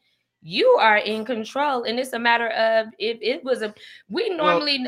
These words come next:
Speaker 1: let's be real, chemistry is there at dinner.
Speaker 2: For sure.
Speaker 1: We know if chemistry is there. Let's keep it real.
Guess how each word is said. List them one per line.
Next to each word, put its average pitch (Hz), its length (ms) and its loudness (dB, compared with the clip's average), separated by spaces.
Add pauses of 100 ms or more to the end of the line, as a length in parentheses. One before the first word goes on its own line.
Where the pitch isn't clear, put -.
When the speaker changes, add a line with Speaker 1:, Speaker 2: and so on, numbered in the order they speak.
Speaker 1:
let's 311 280 0
be 262 100 -2
real, 190 420 -2 (140)
chemistry 349 540 -4
is 214 300 -4
there 214 460 0
at 185 200 0
dinner. 180 320 -8
Speaker 2:
For 139 80 -18
sure. - 160 -8
Speaker 1:
We 330 120 -2
know 302 320 2
if 240 220 -4
chemistry 226 560 -6
is 180 160 -6
there. 160 320 -4 (100)
Let's 302 240 0
keep 302 260 -8
it 214 80 -6
real. 165 460 -14